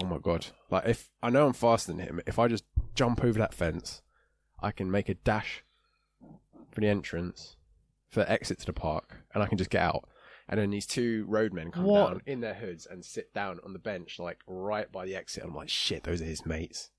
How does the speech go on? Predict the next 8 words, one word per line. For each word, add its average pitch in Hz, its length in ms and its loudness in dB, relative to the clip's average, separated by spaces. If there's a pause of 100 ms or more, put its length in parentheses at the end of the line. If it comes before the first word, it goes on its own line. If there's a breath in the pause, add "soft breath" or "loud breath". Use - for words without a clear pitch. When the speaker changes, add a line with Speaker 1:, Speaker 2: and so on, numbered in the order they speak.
(420 soft breath)
Speaker 1:
Those 101 200 2
are 95 40 -2
his 82 140 -4
neo-Nazi 90 640 -2
mates." 80 360 -4
And 85 80 -2
they're 92 120 2
coming, 82 400 -2